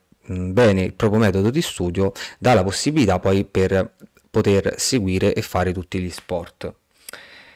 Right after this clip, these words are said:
E, mm, spesso poi accade anche un, un qualcosa,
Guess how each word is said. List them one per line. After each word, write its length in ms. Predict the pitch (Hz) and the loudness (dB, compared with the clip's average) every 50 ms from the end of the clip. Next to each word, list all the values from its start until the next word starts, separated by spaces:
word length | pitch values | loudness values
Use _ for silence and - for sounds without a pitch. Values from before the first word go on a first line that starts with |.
| _ _ _ - | _ _ _ -2
E, 1300 | 107 107 104 101 101 98 98 98 101 98 98 95 95 92 87 87 71 71 76 71 60 58 - - - - | 0 2 2 2 2 0 0 -2 -2 -2 -2 -4 -4 -4 -4 -4 -4 -6 -6 -8 -8 -10 -10 -12 -14 -14
mm, 60 | - - - - - - - - | -14 -16 -18 -18 -20 -20 -20 -16
spesso 600 | - - - _ - 131 110 - - - - 110 | -14 -14 -8 _ 0 0 2 0 0 0 0 2
poi 340 | 104 104 107 107 107 101 - | 2 4 4 4 2 2 -2
accade 380 | - - - - - 104 101 104 | -4 -8 -10 -4 -2 -2 -2 -2
anche 240 | 98 104 104 - 107 | -2 -4 -4 -6 -8
un, 80 | 104 101 101 | -8 -8 -8
un 180 | 104 101 92 | -10 -12 -10
qualcosa, 720 | - 101 95 - - 107 107 107 - 101 98 98 101 - | -10 -10 -8 -2 -2 -2 0 0 0 0 0 0 -2 -4